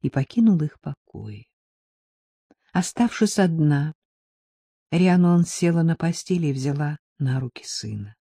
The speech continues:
Она распеленала новорожденного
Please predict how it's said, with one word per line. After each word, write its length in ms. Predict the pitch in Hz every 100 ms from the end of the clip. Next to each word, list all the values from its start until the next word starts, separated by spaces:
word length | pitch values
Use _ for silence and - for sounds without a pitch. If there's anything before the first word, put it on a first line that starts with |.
| _ _ _ _ _ _ _ -
Она 200 | 208 247
распеленала 800 | 247 - 233 226 208 190 170 165
новорожденного 1080 | 151 147 147 139 135 156 170 160 165 160